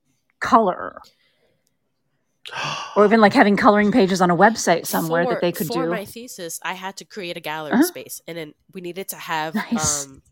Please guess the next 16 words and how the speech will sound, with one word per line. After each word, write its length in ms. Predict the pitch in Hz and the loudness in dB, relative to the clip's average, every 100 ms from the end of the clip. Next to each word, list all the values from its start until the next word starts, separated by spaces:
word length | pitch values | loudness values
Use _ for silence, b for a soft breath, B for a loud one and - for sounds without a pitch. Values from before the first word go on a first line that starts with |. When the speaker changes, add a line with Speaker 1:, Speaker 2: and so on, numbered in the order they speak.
| _ _ _ | _ _ _
Speaker 3:
collateral 480 | - 190 156 156 147 | -16 -10 -10 -10 -12
pieces 420 | - 190 - 156 | -14 -16 -16 -14
where 120 | 147 139 | -12 -12
we 160 | 151 | -14
gave 320 | - 156 156 | -8 -8 -8
away 240 | 151 135 143 | -12 -12 -14
things. 340 | - 127 123 | -14 -16 -14
So 120 | 165 | -12
I 100 | 151 | -12
had 240 | 180 170 165 | -12 -14 -12
stickers. 580 | - 175 - 147 147 - | -10 -10 -10 -12 -14 -10
I 100 | 156 | -2
was 120 | 185 | 4
Speaker 1:
Uh-huh. 100 | 381 | 4
Speaker 3:
taking 340 | 190 - 160 | 4 -10 -16
a, 100 | 151 | -16